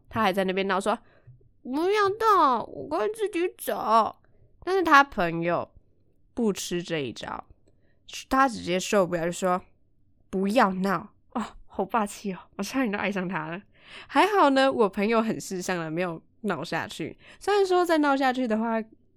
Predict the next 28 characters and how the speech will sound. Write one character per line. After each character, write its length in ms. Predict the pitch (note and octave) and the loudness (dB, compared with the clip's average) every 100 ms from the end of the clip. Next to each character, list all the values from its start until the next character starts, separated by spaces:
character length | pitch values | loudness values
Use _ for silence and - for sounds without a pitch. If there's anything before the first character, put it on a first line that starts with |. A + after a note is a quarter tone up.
| _ _ - | _ _ -4
的 120 | G3 | -2
下 320 | G3 C4+ F3+ | -2 -2 -2
场 220 | D#3+ D#3+ | -4 -10
啊， 160 | - - | -10 -10
就 80 | G3 | -10
是 240 | F#3+ F3+ | -6 -6
睡 200 | F3+ F3+ | -4 -4
路 180 | E3 E3 | -4 -6
边 240 | D#3 D#3+ B2+ | -4 -6 -6
而 160 | B2 | -8
已 80 | B2 | -6
啦。 220 | B2 - - - - | -6 -8 -14 -20 -8
不 140 | C#4 | -2
过 160 | D4+ E4 | 2 2
呢， 200 | D4 C#4 | 2 0
他 200 | C#4 A3+ | -2 -2
还 80 | F#3+ | -2
是 100 | G3+ | 0
乖 220 | G3 F#3 | 0 0
乖 120 | F#3+ | 0
的 120 | F3+ | -2
回 160 | F3 F#3+ | -6 -10
去 160 | - | -10
床 180 | F3 D#3+ | -10 -8
上 160 | E3 D#3 | -8 -8
睡 180 | - G2 | -8 -10
觉 160 | - G2 C2+ | -12 -14 -14
了。 140 | - | -16